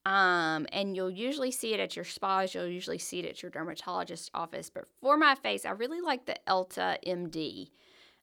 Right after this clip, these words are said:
um, the active mineral sunscreen lotion. And they have several variations of this. They have some tinted forms. I usually just,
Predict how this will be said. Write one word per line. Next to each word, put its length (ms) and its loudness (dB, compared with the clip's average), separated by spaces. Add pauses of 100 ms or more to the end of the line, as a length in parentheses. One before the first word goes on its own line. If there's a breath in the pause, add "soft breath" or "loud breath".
um, 440 0
the 360 0
active 400 4
mineral 640 2
sunscreen 1000 -4
lotion. 480 -4
And 200 -2
they 120 4
have 340 4
several 460 0
variations 840 -2
of 140 -4
this. 200 -4
They 120 -8
have 180 -10
some 180 -8
tinted 460 -4
forms. 680 0
I 80 -4
usually 300 -4
just, 380 -10